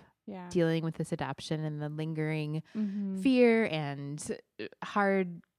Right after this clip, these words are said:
Speaker 2: There will
Speaker 1: Mm-hmm.
Speaker 2: always be hard things about ad-, our adoption, but s-, it's kinda traumatic to be
Speaker 1: Mm-hmm.
Speaker 2: living in it and not have it done and
Speaker 1: Mm-hmm.
Speaker 2: finalized yet.
Speaker 1: Mm-hmm.
Speaker 2: So I'm hoping to move out of some of that and into some, you know, taking better care of myself and just time for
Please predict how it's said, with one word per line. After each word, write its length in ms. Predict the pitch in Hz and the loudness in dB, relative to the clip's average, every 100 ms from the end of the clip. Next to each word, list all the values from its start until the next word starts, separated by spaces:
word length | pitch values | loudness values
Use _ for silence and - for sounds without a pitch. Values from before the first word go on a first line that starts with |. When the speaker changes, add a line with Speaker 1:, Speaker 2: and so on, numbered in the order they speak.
| _ - | _ -4
Speaker 2:
There 360 | 254 254 233 | -2 4 8
will 80 | 233 | 8
Speaker 1:
Mm-hmm. 80 | 208 | 8
Speaker 2:
always 320 | 208 196 175 | 6 4 0
be 140 | - 170 | -2 0
hard 280 | 165 151 | 0 -2
things 240 | 151 151 147 | -2 -4 -2
about 180 | 143 143 | -2 -2
ad-, 120 | - - - | -6 -12 -6
our 140 | 147 | -4
adoption, 500 | 143 143 - 143 143 | -4 -6 -6 -10 -8
but 260 | 143 143 - - _ - _ _ _ | -2 0 0 -8 _ -20 _ _ _
s-, 100 | - _ | -20 _
it's 140 | 214 - | -4 0
kinda 240 | 262 277 | 0 0
traumatic 560 | - 262 190 170 104 - | 2 2 4 2 0 0
to 140 | 226 | 2
be 540 | 170 165 160 156 160 233 | 2 2 2 4 2 2
Speaker 1:
Mm-hmm. 240 | 254 254 247 - | -2 -6 -8 -4
Speaker 2:
living 480 | 170 156 151 165 165 | 2 2 2 0 -2
in 220 | 156 156 | -4 -2
it 160 | 156 - | -2 -4
and 140 | 156 | -6
not 180 | 151 - | -8 -8
have 180 | 156 147 | -6 -6
it 120 | - | -4
done 300 | 147 147 147 | -2 -2 -2
and 140 | 147 143 | -4 -4
Speaker 1:
Mm-hmm. 80 | |
Speaker 2:
finalized 540 | 135 147 151 165 175 - | -6 -6 -6 -4 -4 -2
yet. 200 | 196 226 | -2 -2
Speaker 1:
Mm-hmm. 100 | 240 | -2
Speaker 2:
So 340 | 160 151 147 - - - - _ | 2 2 0 -4 -20 -20 -20 _
I'm 80 | 165 | 0
hoping 320 | 180 175 165 | 0 0 -4
to 140 | - | -4
move 260 | 165 156 147 | -4 -4 -4
out 180 | 147 156 | -4 -4
of 80 | 151 | -4
some 200 | 165 151 | -6 -6
of 60 | 151 | -6
that 180 | 147 | -6
and 140 | 143 135 | -8 -8
into 260 | 143 156 | -10 -10
some, 400 | 147 143 139 143 - _ - | -12 -10 -10 -10 -12 _ -8
you 80 | 277 | -4
know, 120 | 233 | -2
taking 340 | - 180 180 | -2 -2 0
better 200 | 175 165 160 | 0 0 0
care 260 | 170 156 | -2 -2
of 80 | 160 | -2
myself 480 | 156 151 147 143 - | -4 -2 -2 -4 -6
and 120 | 151 | -10
just 180 | 147 - | -12 -12
time 280 | 156 143 147 | -10 -10 -8
for 420 | 143 139 135 | -8 -6 -8